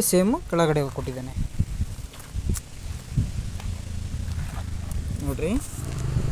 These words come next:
ಇದು, ಇದೊಂದು ನಿಪ್ಪಲ್ಲು, ಇದೊಂದು ನಿಪ್ಪಲ್ಲು, ಮತ್ತು ಆ ಕಡೆ ಸೈಡು ತೋರಿಸೋದ್ನಲ್ಲ ಅದು, ಮತ್ತು ಇದು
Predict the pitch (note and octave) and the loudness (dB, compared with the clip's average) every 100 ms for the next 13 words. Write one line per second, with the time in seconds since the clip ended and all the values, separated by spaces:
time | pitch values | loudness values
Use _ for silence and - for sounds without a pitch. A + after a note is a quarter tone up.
0 | - - - - - - - - - - | 6 6 6 2 2 4 4 2 2 2
1 | - - - - - - - - - - | 4 4 6 6 6 4 2 2 0 0
2 | - - - - - - - - - - | 2 2 2 -2 -2 0 2 4 4 4
3 | - - - - - - - F#3 - - | 0 0 0 0 -2 2 4 4 4 6
4 | F3 F#3 E3+ - E3 C3 - - - - | 10 10 10 8 8 10 10 10 8 8
5 | - - - - E3+ F3 E3 - C#3+ C3+ | 6 6 2 6 10 10 10 8 8 8
6 | - - - - - - - F3 E3+ E3+ | 8 8 6 6 6 8 8 8 8 10
7 | E3 D3 C3+ C#3+ - E3+ D#3+ C#3 C#3 D3 | 10 8 8 6 6 6 6 6 8 8
8 | D3 A#3+ - - - - - E3+ F#3+ E3 | 6 4 2 0 4 6 6 6 8 8